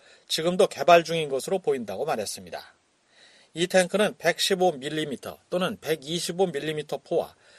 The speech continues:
북한이 개발한 대전차 미사일 불새 삼 또는 불새 사 등 불새 시리즈를 장착하고 있는 것으로 추정됩니다. 박원공 교수는 이번 프리덤 실드에 대한 북한의 대응은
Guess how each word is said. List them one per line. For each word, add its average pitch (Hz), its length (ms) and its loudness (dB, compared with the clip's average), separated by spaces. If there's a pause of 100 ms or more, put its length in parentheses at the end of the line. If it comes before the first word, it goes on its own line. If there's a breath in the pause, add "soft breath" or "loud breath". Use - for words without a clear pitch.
(200 soft breath)
북한이 180 320 2
개발한 175 400 4
대전차 160 500 0
미사일 143 460 0 (160)
불새 170 340 6
삼 147 320 0
또는 190 220 0
불새 170 340 0
사 147 280 2
등 101 280 0
불새 160 300 2
시리즈를 170 500 -2
장착하고 151 640 -4
있는 117 240 -6
것으로 120 280 -10
추정됩니다. 120 800 -6 (540 soft breath)
박원공 175 440 6
교수는 160 420 0 (300 soft breath)
이번 175 300 6
프리덤 196 380 0
실드에 165 440 2
대한 180 220 4
북한의 160 380 -2
대응은 151 380 0